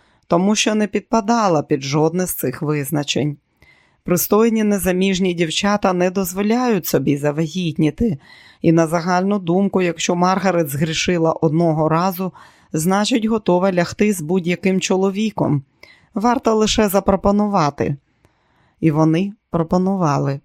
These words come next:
Деякі старателі без зайвих натяків намагалися засунути гроші,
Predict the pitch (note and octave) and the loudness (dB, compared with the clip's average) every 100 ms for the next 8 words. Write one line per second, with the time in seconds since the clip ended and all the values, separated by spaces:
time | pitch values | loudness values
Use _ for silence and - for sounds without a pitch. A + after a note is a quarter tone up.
0 | _ _ _ _ _ _ _ D3 F3+ A#3 | _ _ _ _ _ _ _ 0 2 2
1 | A3+ A#3+ - A3 G3+ G3+ G3+ F#3 E3 D#3+ | 0 -2 2 2 2 2 2 2 2 0
2 | D3+ F#3 F3+ F3+ F#3 E3 E3+ F#3 - F3 | 0 -2 -2 -4 0 2 2 -4 -4 -4
3 | E3 D3+ D#3 D#3+ D#3+ D#3+ - E3+ E3 - | 0 0 0 0 0 -2 -4 -6 -4 -2
4 | E3 D#3 D#3 D#3 E3 F#3 F3 D3+ - D#3+ | 0 2 2 -2 -2 0 0 0 0 -2